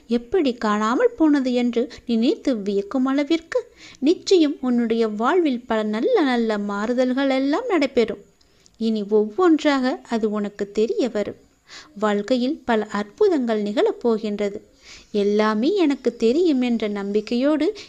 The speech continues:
என்னிடம் ஒப்படைத்துவிட்டு எல்லாமே என் அப்பாதான் என்று இருக்கின்றாய் அல்லவா? நிச்சயம் நான் உன்னை கைவிட மாட்டேன். என் நிலைமை மாறவில்லையே, நானோ நீயே என்று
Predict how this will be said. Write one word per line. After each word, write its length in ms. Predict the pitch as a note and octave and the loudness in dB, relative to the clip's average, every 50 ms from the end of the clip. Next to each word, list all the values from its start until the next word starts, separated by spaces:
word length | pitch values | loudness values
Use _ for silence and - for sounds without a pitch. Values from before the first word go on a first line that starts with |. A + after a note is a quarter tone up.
| - | -6
என்னிடம் 460 | - G#3+ G#3 G#3 G#3 G3+ G3 C4+ F4+ G#4+ | -2 -2 0 0 -2 -2 -2 -2 -2 0
ஒப்படைத்துவிட்டு 920 | G4 F4 - - E4 D#4 D#4 D4 - - D4 C4+ C#4+ C#4 - C4+ C4+ E4 - - _ | -2 -4 -2 0 0 0 0 0 -2 -2 -2 -2 -2 -2 -2 -4 -4 -4 -6 -10 _
எல்லாமே 540 | - G#3+ G3+ G#3 G#3 G#3 G#3+ G#3 G#3+ C4+ G#4+ | -6 -4 -2 0 0 0 0 0 0 0 0
என் 220 | A4 G4 F4 D4+ - | 2 2 0 0 0
அப்பாதான் 600 | B3+ A3 G#3+ - - G#3+ G#3 G#3 A3 B3+ F4 G4+ | -2 -6 -6 -4 -2 -2 -2 0 0 0 2 2
என்று 260 | F#4 D#4+ D4 - D4 | 2 2 2 2 0
இருக்கின்றாய் 540 | C#4 C#4 C4+ - - C#4 C4 B3 C#4 C4+ C4 | 0 -2 -2 -2 -2 -2 -2 0 0 -2 -2
அல்லவா? 460 | C4+ C4 C4+ C#4+ C#4+ C4+ C#4+ E4 - _ _ _ _ - - _ _ _ | -2 -2 -2 -2 -2 -2 -4 -4 -6 _ _ _ _ -20 -20 _ _ _
நிச்சயம் 580 | - G#3 G#3 G3+ G3+ - - G#3+ G3+ A3 C4 - - | -6 -6 -6 -6 -6 -6 -6 -4 -4 -4 -6 -6 -6
நான் 300 | C4 B3+ C4 B3+ A#3+ A3 | -4 -2 -2 -2 -2 -2
உன்னை 280 | A3 G#3 G3+ G3+ G3 G3 | -2 -4 -4 -4 -6 -6
கைவிட 440 | - G#3+ A3 C#4+ F#4+ F4+ B3+ A#3+ A3 | -4 -4 -2 0 0 -2 -2 -2 -4
மாட்டேன். 460 | G#3 G#3 G3+ G3 G3+ - - - - _ _ _ _ _ _ - - - - - _ | -4 -4 -6 -8 -8 -10 -10 -10 -12 _ _ _ _ _ _ -20 -20 -20 -20 -10 _
என் 220 | G#3+ A3+ A3+ A3 | 2 2 2 2
நிலைமை 440 | G#3+ G#3+ G#3+ A#3 B3+ B3+ B3+ B3 A3+ | 0 0 0 0 0 2 0 0 0
மாறவில்லையே, 880 | G#3+ A3 A3+ C4+ A4 A4 G4 D4 C#4+ B3+ C4 B3+ B3+ A#3+ A#3+ C4 C4 - - - - _ _ | -2 -2 -2 -2 0 0 0 0 0 0 0 0 0 0 -2 -4 -6 -8 -16 -20 -20 _ _
நானோ 580 | - A3 A3 A3 G#3+ A3 A#3+ B3+ B3 A#3+ B3 C4+ - - - _ | -4 -2 0 0 0 0 0 0 0 0 -2 -4 -8 -12 -14 _
நீயே 460 | - A#3+ A#3+ C4+ D#4 F4+ F#4 F4 D#4 | 0 2 2 4 4 4 4 4 4
என்று 320 | C#4+ C#4+ C4+ B3+ A#3 B3 | 4 2 2 0 0 -2